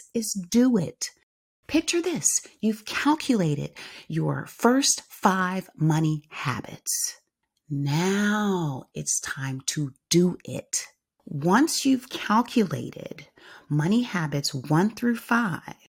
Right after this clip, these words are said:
you have your customized plan. So it's time to actually execute.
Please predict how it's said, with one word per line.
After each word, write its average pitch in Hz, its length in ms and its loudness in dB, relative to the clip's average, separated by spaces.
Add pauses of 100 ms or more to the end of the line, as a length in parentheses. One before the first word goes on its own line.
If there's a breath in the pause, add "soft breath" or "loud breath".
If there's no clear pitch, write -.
(300)
you 170 160 2
have 240 480 2
your 262 160 2
customized 190 920 -2
plan. - 680 -2 (480)
So - 200 2
it's 170 200 0
time 196 400 0
to - 160 -6 (120)
actually 165 580 -2 (200)
execute. - 1000 2